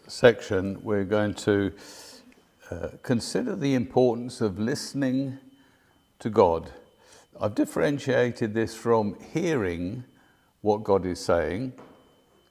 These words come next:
Uh, listening to God is simply, uh, having an attitude where we want to listen. If you don't think that God speaks today,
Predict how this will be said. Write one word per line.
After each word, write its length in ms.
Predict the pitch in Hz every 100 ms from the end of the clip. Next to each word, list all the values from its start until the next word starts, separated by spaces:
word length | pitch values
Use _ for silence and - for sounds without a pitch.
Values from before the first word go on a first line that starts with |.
| _ _ _ -
Uh, 240 | - - -
listening 520 | - 147 180 - 139
to 100 | -
God 280 | 120 113 113
is 160 | 113 -
simply, 880 | - - 226 170 151 160 143 139 135 - - - -
uh, 360 | 50 - -
having 380 | 127 131 123 127 -
an 120 | 113
attitude 840 | - - 131 - - 85 98 131 - - _ _ _ _ _ _ _ _ - -
where 180 | 113 113
we 160 | 117
want 380 | 120 139 131 -
to 100 | -
listen. 520 | 95 92 - 82 76 - _ _ _ _ _ _ _ _ _ _ _ _ - - -
If 240 | - 175 262
you 100 | 160
don't 260 | 127 127
think 280 | - 131 110
that 140 | 110 110
God 260 | 113 104
speaks 460 | - - 139 - -
today, 680 | 110 95 101 82 82 117